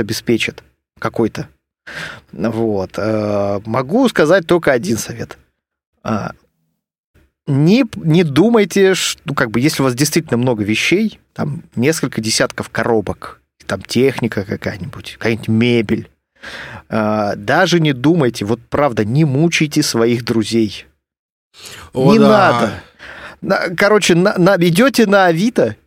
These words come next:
Speaker 1: и там есть множество грузчиков, которые за относительно небольшие деньги перетаскают все это сначала с любого этажа вниз на руках.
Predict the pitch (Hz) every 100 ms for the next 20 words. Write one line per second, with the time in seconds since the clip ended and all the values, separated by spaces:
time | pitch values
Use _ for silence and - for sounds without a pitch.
0 | _ _ _ _ 156 147 208 190 180 -
1 | - 151 190 220 214 185 - 175 135 156
2 | 180 - - 117 - 143 175 156 110 147
3 | 147 139 139 190 165 120 113 120 123 123
4 | - 113 98 123 180 147 117 - _ _
5 | _ _ - - - 160 170 165 - 202
6 | 185 160 - 165 151 135 - 147 - 143
7 | 135 117 - 170 170 165 123 120 123 113
8 | 120 117 143 208 - - _ _ 117 120
9 | 123 156 147 -